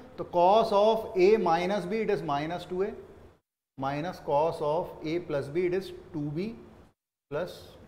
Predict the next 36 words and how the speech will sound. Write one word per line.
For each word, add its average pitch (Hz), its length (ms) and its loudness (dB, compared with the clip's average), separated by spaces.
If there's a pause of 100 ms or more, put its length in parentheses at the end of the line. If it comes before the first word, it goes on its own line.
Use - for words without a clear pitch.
(120)
टू 110 140 -12
ए। 104 60 -14 (1200)
अब 180 80 4
आपको 202 280 4
देखना 196 260 6
चाहिए 220 320 6 (800)
कि 202 60 8
अगर 202 360 8
मैं 240 140 4
देखूं 220 240 8
ये 233 120 6
माइनस 214 340 2
का 233 120 8
है, 233 100 6 (1600)
ठीक 196 120 4
है, - 380 -2
और 190 100 4
ये 226 80 6
माइनस 220 320 4
का 240 80 0
मल्टीप्लाई 233 400 4
इसमें 233 160 2
होगा 240 160 6
तो 247 80 12
ये 247 80 12
प्लस 240 240 6
का 214 80 4
हो 185 80 6
जाएगा, 127 280 2
तो - 720 -12
प्लस 226 420 6
का 254 100 8 (100)
cos 233 300 6
टू 220 140 4
ए 240 140 12 (100)
प्लस 220 180 -2